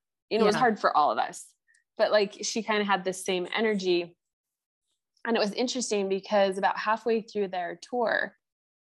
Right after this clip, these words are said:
Speaker 1: she noticed it in herself. And she said, and she said this to our group of friends, she said, "I have been so negative about this place for the last six months. And I actually really wanna change this about myself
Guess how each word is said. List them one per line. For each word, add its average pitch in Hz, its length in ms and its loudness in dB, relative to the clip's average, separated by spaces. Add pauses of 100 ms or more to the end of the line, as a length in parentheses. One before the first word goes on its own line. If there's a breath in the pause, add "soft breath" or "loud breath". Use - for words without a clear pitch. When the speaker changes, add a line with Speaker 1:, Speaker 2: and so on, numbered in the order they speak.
(120)
Speaker 1:
she 220 220 0
noticed 214 540 0
it - 180 -4
in 180 160 -4
herself. - 680 -4
And 196 120 -6
she 202 180 -2
said, 175 480 -2
and 196 100 -6
she 202 180 -4 (180)
said 240 300 -2
this - 320 -8
to 202 160 -4
our 165 100 0
group 180 280 -8
of 175 160 -8
friends, 190 300 -4
she 185 140 -4
said, 165 280 0 (280)
"I 185 420 2 (460)
have 214 80 -6
been 214 160 0
so 196 200 -4
negative 185 460 -2
about - 260 -4
this 165 200 -8
place - 560 -8 (240)
for 175 220 6
the 190 120 4
last 170 320 2
six - 220 -6
months. 240 220 2
And 185 120 0
I 180 260 -4 (140)
actually 208 360 2
really 196 240 0
wanna 185 220 -2
change 180 380 -6
this - 300 -4
about 175 220 -2
myself - 420 -2